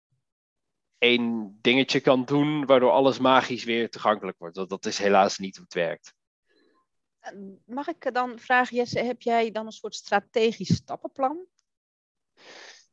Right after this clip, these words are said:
Speaker 1: Ja, eigenlijk is, eigenlijk is mijn strategische stappenplan, ehm, precies wat ik, eh, wat ik zo net in die presentatie noemde, hè. Dus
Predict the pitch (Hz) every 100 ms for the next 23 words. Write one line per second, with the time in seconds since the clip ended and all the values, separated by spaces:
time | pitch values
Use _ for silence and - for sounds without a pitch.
0 | _ _ - 185 175 143 160 160 156 151
1 | - - 170 185 190 - 160 143 - 120
2 | 139 - - 104 - - _ 170 160 180
3 | 127 110 127 123 120 117 117 107 - 120
4 | 139 117 120 110 - 110 98 95 92 92
5 | 92 90 101 110 - 110 - 101 101 104
6 | 98 101 98 - - 87 85 78 80 98
7 | 110 104 - -